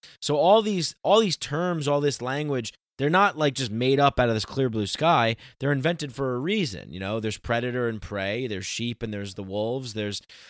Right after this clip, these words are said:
you know, there's the one percent and the ninety-nine percent. And, you know, that's, that's sort of the way it is. The thing, the thing that we need to do is we need to get whatever the one, what, we need to get a one percent in there that are, that's actually, like,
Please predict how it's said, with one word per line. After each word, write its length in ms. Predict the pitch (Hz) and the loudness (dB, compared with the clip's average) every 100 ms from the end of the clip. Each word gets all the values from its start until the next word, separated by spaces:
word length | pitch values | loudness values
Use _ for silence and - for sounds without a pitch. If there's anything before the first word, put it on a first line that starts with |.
| - | -14
you 100 | 113 | -6
know, 120 | 107 101 | -4 -2
there's 280 | 104 104 | -4 -6
the 140 | 95 104 | -6 -8
one 340 | 80 101 120 | -8 -6 -4
percent 460 | 113 107 117 123 120 | -4 -4 -4 -4 -6
and 80 | 107 | -6
the 60 | |
ninety-nine 480 | 104 110 107 104 113 | -6 -6 -6 -6 -8
percent. 480 | 113 104 120 147 123 | -8 -6 -4 -4 -6
And, 160 | 120 113 _ _ _ - | -10 -12 _ _ _ -4
you 60 | |
know, 240 | 135 143 143 _ - | 0 0 -2 _ -4
that's, 280 | 135 - - | -2 0 -2
that's 200 | 139 - | -2 -2
sort 220 | 147 143 | -2 -2
of 40 | |
the 60 | 135 | 0
way 200 | 135 139 | 2 4
it 60 | 185 | 4
is. 160 | 170 - _ | 2 -2 _
The 80 | - | -14
thing, 320 | - 208 190 135 | -2 0 0 -2
the 100 | 147 | -4
thing 300 | 160 185 175 | -2 0 0
that 100 | 147 | 0
we 320 | 135 160 151 | 2 0 0
need 220 | 143 143 | -2 -6
to 80 | 131 | -6
do 280 | 117 196 170 | 0 2 2
is 140 | 131 | 0
we 100 | 123 139 | -2 -4
need 160 | 143 | -4
to 60 | 127 | -4
get 220 | 120 135 | -2 -2
whatever 360 | 120 135 160 156 | 0 0 2 2
the 80 | 131 | 2
one, 300 | 127 160 - | 0 -2 -4
what, 200 | 113 131 - | -6 -8 -8
we 160 | 110 151 | -6 -2
need 180 | 175 156 | 0 0
to 60 | |
get 140 | 147 143 | 0 2
a 60 | |
one 240 | 123 147 165 | 2 0 -2
percent 440 | 117 - 127 117 | -2 -2 -4 -4
in 180 | 151 185 | -4 -2
there 240 | 127 120 - _ _ - | -2 -2 -4 _ _ 0
that 100 | 151 | 4
are, 100 | 151 | 4
that's 240 | 143 143 - | 2 -2 0
actually, 580 | 160 165 - 165 151 | 2 2 0 0 2
like, 340 | 135 123 113 | 2 2 0